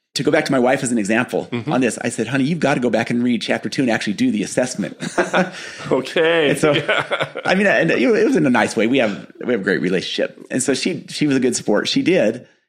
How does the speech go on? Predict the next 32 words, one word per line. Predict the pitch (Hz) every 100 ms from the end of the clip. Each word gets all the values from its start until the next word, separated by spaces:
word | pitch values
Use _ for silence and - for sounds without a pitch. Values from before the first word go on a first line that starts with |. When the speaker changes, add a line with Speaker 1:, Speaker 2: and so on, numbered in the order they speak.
| -
Speaker 1:
And | 135
it | 120
was | 131
in | 139
going | 139 160 127
back | 170 -
there, | 120
I | 117
looked | 139 127
at | 104
the | 117 - - _ -
book | 117 127
and | 131
opened | 127 127 117
it | 120
up. | 123
And | 110
sure | - 127
enough, | 127
she | - 113
had | 110
really | 120 123
gone | 120 113
through | - 117 107
in | -
a | 113
lot | 113
of | 101
detail | 180 - 92 95 117 - -
the | -
assessment. | - 185 202 - - - -
Speaker 2:
Mm-hmm. | 131